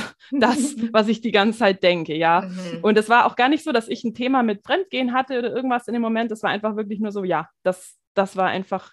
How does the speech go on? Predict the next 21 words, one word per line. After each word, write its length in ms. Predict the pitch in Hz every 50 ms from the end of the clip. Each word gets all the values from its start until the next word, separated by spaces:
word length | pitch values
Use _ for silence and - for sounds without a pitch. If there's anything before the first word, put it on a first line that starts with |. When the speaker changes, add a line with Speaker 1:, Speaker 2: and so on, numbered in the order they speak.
| _
Speaker 2:
Mhm. 140 | - 170 170 180
Speaker 1:
genau 320 | 196 202 196 196 208 214
die 100 | 196 208
Message, 480 | 196 190 196 196 - 220 202 196 - -
die 220 | - 202 160 -
ich 120 | 202 -
einfach 300 | - 185 185 175 190 185
überall 360 | - - 220 196 202 170 175 190
vermisst 380 | - 196 208 254 294 - -
hab. 220 | - 185 202 220 -
Und 80 | 185
dann 140 | 180 180 180
hab 100 | 185 185
ich 100 | 190 190
deinen 220 | - 180 185 190
Podcast 400 | - 202 - - 208 190 190 -
gesuchtet 640 | - 202 170 160 208 233 226 - - - 175 214 -
und 100 | - 190
hab 140 | 175 - -
alles 340 | - 180 190 196 196 - -
angehört. 440 | 190 202 190 175 180 175 196 -